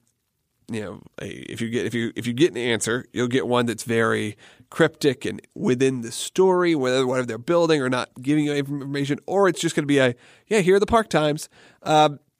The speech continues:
it's not going to be anything that is, it, it, I don't think it satisfies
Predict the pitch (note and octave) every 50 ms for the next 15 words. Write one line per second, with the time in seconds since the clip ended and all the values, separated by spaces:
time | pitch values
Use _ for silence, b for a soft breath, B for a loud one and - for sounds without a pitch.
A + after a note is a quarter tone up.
0 | _ - D3+ - - F3 F3+ G3 G3 G3+ G3 F#3+ F#3 F3 D#3+ - - D3+ C3+ D3
1 | D#3 D#3 C#3+ C#3+ C#3+ C#3 B2+ - - D3 D#3 E3 E3 D#3 - - D3+ D3 C#3+ C#3+
2 | C3+ C3+ B2+ B2+ A#2 - - - C3 C3 B2+ B2 A#2+ A2+ - - - - D3+ -
3 | E3+ E3 - C#3+ F3+ G#3+ G3 - G#3 - - F#3 - - - - - E3+ D#3+ E3
4 | D#3+ - - - E3 D3+ D3 C#3 B2+ - -